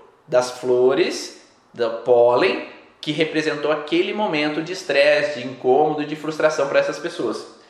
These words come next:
Faz todo sentido, ele começou quando passou a estudar de manhã, pode ter passado frio ou sair quentinho de, da cama. Pode ser, é uma possibilidade. E o nariz, ele tem um contexto adicional, que é um contexto um pouco simbólico.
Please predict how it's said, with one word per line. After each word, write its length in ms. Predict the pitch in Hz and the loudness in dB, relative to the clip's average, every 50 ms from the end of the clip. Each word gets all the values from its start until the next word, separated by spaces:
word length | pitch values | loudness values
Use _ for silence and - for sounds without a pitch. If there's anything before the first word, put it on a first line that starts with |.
| _ _ _ _ - | _ _ _ _ -4
Faz 140 | 123 127 | -4 -4
todo 180 | - 170 170 190 | -2 -2 -4 -4
sentido, 400 | 190 - 190 190 - 156 135 127 | -4 -6 -8 -8 -6 -4 -2 0
ele 120 | 127 127 | -2 -2
começou 880 | 127 - 147 139 143 143 139 139 - - - - - 147 160 175 - - | -2 -6 -8 -6 -6 -6 -6 -6 -8 -10 -10 -6 -4 -2 -2 -2 -2 -2
quando 280 | - 180 170 170 175 165 | -4 -4 -2 -2 -4 -2
passou 420 | - 160 156 - - 160 156 160 | -2 -2 -2 -2 -2 0 2 2
a 40 | 165 | 2
estudar 420 | 165 165 - 160 156 151 139 147 143 | 2 0 -2 -2 0 2 2 2 2
de 100 | 143 156 | 0 -2
manhã, 440 | 156 156 147 139 139 156 - - - - - - - - - | -2 -2 -2 -2 -2 -2 -4 -4 -8 -12 -16 -20 -20 -8 -2
pode 220 | - 135 143 143 | 0 0 0 0
ter 180 | - 156 147 147 | 0 -4 -2 2
passado 400 | 156 151 151 147 151 147 160 - | 2 2 2 2 2 2 2 0
frio 460 | - - - 131 143 160 180 185 160 | -2 -4 -8 -6 -4 -2 0 0 0
ou 160 | 143 143 - | 0 -2 -4
sair 480 | - - - 139 135 147 156 151 - - | -4 0 0 2 2 2 0 -4 -6 -8
quentinho 500 | - 156 147 147 139 - - 139 143 147 | -8 -8 -8 -8 -10 -12 -12 -12 -10 -10
de, 120 | 147 160 156 | -10 -8 -2
da 160 | - 160 156 | 0 0 0
cama. 500 | - - - 143 - - 120 - - - - - - - | 0 0 -2 -2 -2 -2 -4 -8 -10 -14 -18 -20 -8 -4
Pode 220 | 185 147 117 - | -2 -2 -2 -2
ser, 520 | - - 131 135 135 - - - - - - | -4 -4 -4 -2 -2 -4 -6 -12 -16 -8 -4
é 80 | 117 120 | -2 -2
uma 220 | 120 120 123 - | 0 0 -2 -2
possibilidade. 680 | - 123 - 123 127 139 165 156 127 123 135 - - - - - - - - - | 0 0 -2 -2 -2 -4 0 2 2 4 4 2 0 -4 -8 -10 -14 -18 -18 -8
E 100 | - 165 | -4 -2
o 60 | 202 220 | -2 0
nariz, 460 | 233 220 202 214 226 240 233 220 - - | 2 2 2 0 0 -2 -4 -6 -6 -6
ele 280 | 175 180 175 - - - | -4 -4 -4 -6 -6 -4
tem 280 | - 196 226 247 240 226 | -2 -2 -2 -2 -4 -6
um 140 | 208 185 | -6 -6
contexto 600 | 170 - 170 160 156 - - 156 180 190 190 - 180 | -4 -2 -2 -2 -4 -4 -4 -4 -4 -4 -4 -2 -2
adicional, 1080 | 156 160 - - - - 196 180 170 139 135 135 - - - - - - - - - - _ | -2 -2 -4 -8 -6 -2 -2 0 2 2 2 2 2 0 -4 -8 -12 -16 -20 -20 -20 -20 _
que 260 | - - 196 175 151 | -14 -4 0 2 4
é 340 | 151 170 185 185 - - - | 4 4 4 2 0 -4 -6
um 80 | 165 165 | -8 -6
contexto 380 | 151 170 160 160 175 170 - 175 | -6 -4 -4 -4 -6 -6 -8 -8
um 60 | 170 | -6
pouco 220 | 175 175 170 - | -4 -4 -4 -6
simbólico. 920 | - - - 185 190 190 165 147 147 151 160 165 151 - - - - 127 | -8 -12 -12 -10 -10 -10 -6 0 4 6 6 6 6 4 2 -2 -6 -10